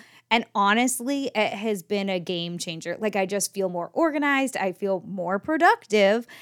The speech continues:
And then I have time to do more of what I wanna do at home, at work, kind of prioritizing those different elements. So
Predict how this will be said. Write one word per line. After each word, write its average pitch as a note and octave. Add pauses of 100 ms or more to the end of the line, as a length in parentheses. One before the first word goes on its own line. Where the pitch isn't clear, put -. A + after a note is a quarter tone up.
(200)
And C4+
then E4
I F4+
have D#4
time C4
to B3
do A#3
more A#3
of F#3+
what A3
I G3+
wanna E3+
do - (320)
at F#3+
home, G3
at F3+
work, F#3
kind G#3+
of F3+
prioritizing G3
those F3+
different F3+
elements. E3+
So G3+